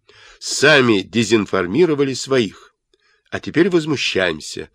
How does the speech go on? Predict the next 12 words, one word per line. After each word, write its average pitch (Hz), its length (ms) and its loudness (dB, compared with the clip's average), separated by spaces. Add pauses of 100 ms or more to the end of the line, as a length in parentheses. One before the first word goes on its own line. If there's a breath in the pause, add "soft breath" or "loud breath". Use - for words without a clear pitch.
(260 soft breath)
что - 240 0
Чернов 120 760 2
не 107 160 0
разрешает 107 720 0
бросить - 460 -8
объект». 80 500 -12 (1200 loud breath)
«Тогда 113 320 0
пускай 160 400 -2
проверяют», 196 840 -2 (440 loud breath)
возмущенно 120 800 4
воскликнул 107 600 0
Карцев. - 580 -12